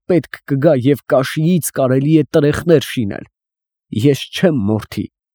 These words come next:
թեկուզ քաղցած էլ մնամ։ Ինչ կանեիր, եթե հարկահանը հենց այդ կովին քարշ տար Ջելեբի առաջ, դիմեց մի ուրիշը։ Ինչ Ջելեբ, հարցրեց շերիֆ աղան զարմացած։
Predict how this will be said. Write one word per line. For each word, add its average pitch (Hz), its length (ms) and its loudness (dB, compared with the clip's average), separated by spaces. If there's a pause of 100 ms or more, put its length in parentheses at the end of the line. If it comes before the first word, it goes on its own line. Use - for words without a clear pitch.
(140)
թեկուզ 147 400 0
քաղցած - 560 -2
էլ 110 140 0
մնամ։ 101 320 -4 (800)
Ինչ 202 320 4
կանեիր, 123 640 0 (200)
եթե 117 360 0
հարկահանը 143 600 2 (220)
հենց 180 280 2
այդ 156 220 2
կովին 151 400 2
քարշ 147 420 0
տար 131 260 0
Ջելեբի 123 520 2
առաջ, 98 400 -4 (460)
դիմեց 117 420 2
մի 113 160 0
ուրիշը։ - 400 -8 (800)
Ինչ - 360 2 (120)
Ջելեբ, 113 640 0 (420)
հարցրեց 131 560 0
շերիֆ 131 380 0
աղան 110 420 0
զարմացած։ 98 760 -4